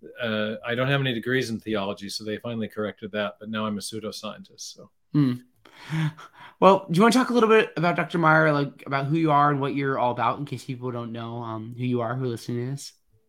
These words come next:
Speaker 1: Well, sure. I, um, I started out in the field of, uh, geophysics, and, uh, I did a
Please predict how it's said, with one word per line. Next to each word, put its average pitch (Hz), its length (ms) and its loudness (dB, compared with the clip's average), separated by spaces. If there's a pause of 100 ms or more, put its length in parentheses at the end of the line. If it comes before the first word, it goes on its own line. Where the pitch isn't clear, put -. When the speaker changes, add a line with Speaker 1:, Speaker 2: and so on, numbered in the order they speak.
(540)
Speaker 1:
Well, 156 120 4
sure. 156 360 6
I, 170 280 8
um, 143 340 4 (400)
I 131 60 -6
started 165 380 2
out 151 280 6
in 135 160 -4
the 120 80 -6
field 139 340 0
of, 113 280 -2
uh, 110 260 -4 (100)
geophysics, 139 840 0 (180)
and, 113 640 -4
uh, 110 340 -2
I 113 60 -12
did 113 180 -10
a 107 160 -4